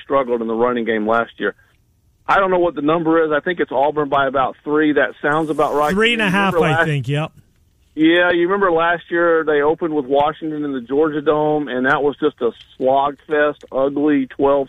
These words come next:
Speaker 1: ten, something ugly like that, if, as I recall. Um,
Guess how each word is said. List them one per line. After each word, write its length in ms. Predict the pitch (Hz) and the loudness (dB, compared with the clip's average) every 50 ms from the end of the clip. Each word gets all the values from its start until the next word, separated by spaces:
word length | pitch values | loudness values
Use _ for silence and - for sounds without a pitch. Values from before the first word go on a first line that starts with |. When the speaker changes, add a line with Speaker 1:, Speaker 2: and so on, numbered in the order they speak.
| _ - | _ -8
Speaker 1:
ten, 320 | 143 139 143 143 143 139 - - | -4 -2 0 0 0 -2 -2 -2
something 380 | 147 127 85 139 143 131 123 _ _ _ _ _ _ _ _ _ _ _ - | -2 -2 -2 -2 -4 -4 -6 _ _ _ _ _ _ _ _ _ _ _ -4
ugly 300 | - 139 143 135 135 147 | 0 0 0 2 2 0
like 280 | 143 135 139 139 131 - | 2 2 0 0 -2 -2
that, 240 | 139 135 131 135 131 | -2 0 0 0 -2
if, 100 | 127 127 | -6 -6
as 240 | - 117 127 120 135 | -4 -4 -2 0 0
I 100 | 135 135 | 0 2
recall. 680 | 131 123 123 - 143 135 135 131 131 131 127 127 - - | 0 -2 -2 -2 -2 -2 0 0 0 -2 -4 -8 -12 -8
Um, 680 | - 120 120 120 120 120 117 117 117 117 117 113 101 | -6 -4 -2 -2 -2 -2 -2 -2 -2 -2 -4 -4 -6